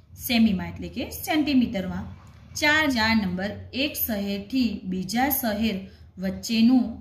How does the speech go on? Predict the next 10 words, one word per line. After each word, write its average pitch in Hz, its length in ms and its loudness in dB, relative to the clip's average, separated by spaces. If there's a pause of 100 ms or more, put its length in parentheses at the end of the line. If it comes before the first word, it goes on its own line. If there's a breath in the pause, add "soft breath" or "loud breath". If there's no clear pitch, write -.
(200)
અંતર 190 360 -4 (380)
શામાં 165 280 -10
મપાય? 208 360 -2 (600)
કિલોમીટરમાં, 185 880 -2 (120)
બરાબર? 185 280 -6 (380 loud breath)
તો 240 80 -8
તમારે 196 440 -2
અહીં 196 320 -2
જોડકા 190 380 -6
જોડવાના 180 640 -6